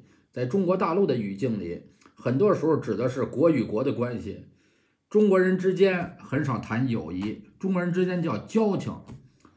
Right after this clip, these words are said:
啊，叫交情。<laughs> 外国人之间和中国啊，中国人民的老朋友，我们有传统友谊啊，是这样说的。这个友谊宾馆，友谊宾馆里边儿一栋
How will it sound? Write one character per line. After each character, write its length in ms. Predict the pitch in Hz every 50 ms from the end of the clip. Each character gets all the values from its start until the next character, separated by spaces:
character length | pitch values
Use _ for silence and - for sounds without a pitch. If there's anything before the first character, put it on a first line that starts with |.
| _ _ _ _
啊， 160 | _ 117 117 113
叫 180 | 113 170 139
交 340 | 117 - - 190 165 165 143
情。 200 | 131 - - 101 92 - - - _ _ _ -
<laughs> 340 | 170 196 185 170 127 123
外 280 | - 196 233 220 170 131
国 140 | 113 123 127
人 140 | 117 113 113
之 140 | 113 - 123
间 160 | 113 127 127
和 140 | 123 - 123
中 240 | 113 - 147 127 117
国 100 | 101 101
啊， 560 | 101 - - - 139 127 117 113 107 - 120 113 - - _ _ _ _ _ _
中 160 | _ 170 170 165
国 80 | 165
人 100 | 160 156
民 180 | 160 165 170 170
的 120 | 156 143
老 180 | 139 131 120 113
朋 240 | - 123 139 165 175
友， 320 | 151 139 131 110 107 107
我 120 | 98 107 107
们 100 | 131 156
有 100 | 147 117
传 280 | - - - 139 170
统 180 | 151 139 147 160
友 160 | 147 120 104
谊 320 | 107 113 123 143 156 143 -
啊， 260 | - - 95 90 -
是 140 | - - 104
这 80 | -
样 160 | 107 92 95
说 140 | - - 95
的。 120 | - - - _ _ _ _ - - _ _ _ _ _ _ _ _ _ _ _ _
这 100 | - 160
个 100 | 139 139
友 180 | 135 127 120 120
谊 140 | 127 156
宾 160 | 165 190 202 185
馆， 380 | 151 110 104 110 117 120 113 -
友 100 | 127 127
谊 100 | 175 185
宾 140 | 196 214
馆 160 | 196 160 165 170
里 80 | 147
边 120 | 123 117 120
儿 40 |
一 120 | 123 143 180
栋 200 | 170 - 233